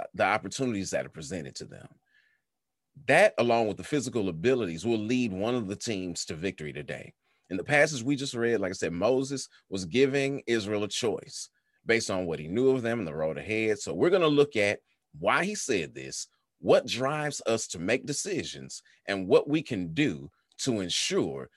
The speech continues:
that we're making the best ones. All right, so a bit of background. We start reading at verse fifteen, then I went back up to verse eleven, and we read, uh,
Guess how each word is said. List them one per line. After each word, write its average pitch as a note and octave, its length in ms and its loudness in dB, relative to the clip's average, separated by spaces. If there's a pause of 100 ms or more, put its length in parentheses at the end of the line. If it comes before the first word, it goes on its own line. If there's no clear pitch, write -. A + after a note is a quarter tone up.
(120)
that F#2+ 120 2
we're G2+ 100 2
making D#2+ 340 -4
the D2 100 -8
best - 300 -8
ones. - 520 -10 (1000)
All G2 160 0
right, - 160 -6
so F2 240 0
a D#2+ 220 0
bit G2+ 280 6
of A2+ 120 2
background. G#2+ 680 4
We B2 300 0
start A2+ 400 2
reading G#2 600 -2
at E2 340 -2 (280)
verse G2 280 2
fifteen, A#2+ 640 0
then E2+ 140 -4
I D#2+ 60 -4
went E2 260 -4
back F#2+ 200 2
up F#2+ 140 0
to - 80 -12
verse C#2+ 320 -8
eleven, B2 600 4
and C2 100 -10
we A#1+ 80 -14
read, G2 460 0 (380)
uh, D#2 220 -2